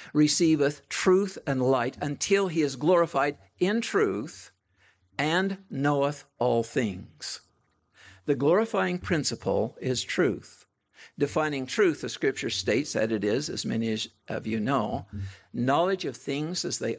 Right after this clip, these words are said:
are and as they were and as they are to come. In other words, truth is knowledge of what a Latter-day Saint, s-, s-,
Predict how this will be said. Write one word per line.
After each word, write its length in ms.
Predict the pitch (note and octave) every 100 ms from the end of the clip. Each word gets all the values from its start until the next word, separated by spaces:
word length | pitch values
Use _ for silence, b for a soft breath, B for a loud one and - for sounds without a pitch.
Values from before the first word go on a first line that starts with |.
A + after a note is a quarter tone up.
| -
are 500 | A2+ A#2 B2+ D#3+ F#3
and 160 | B2 A#2
as 160 | G#2
they 160 | A#2 A2
were 640 | A2 A#2+ G#2+ A2+ C#3 F3 _ -
and 140 | C3+ A#2+
as 160 | C3
they 160 | D3 C#3
are 240 | - A2+
to 120 | B2 -
come. 540 | - F3+ B2+ G2 A#2 _ B B
In 140 | D#3
other 240 | D#3+ A3+ E3
words, 360 | A#2 B2 -
truth 500 | - - F3+ G3+ A3 -
is 280 | C#3 C3+ C3
knowledge 560 | C#3 F3+ C3+ A#2+ -
of 180 | C#3 -
what 300 | A#2 B2+ -
a 120 | C3+
Latter-day 460 | A#2 A2+ B2 C#3 D3+
Saint, 420 | D3+ - A2 G#2 - -
s-, 240 | - - -
s-, 320 | - - -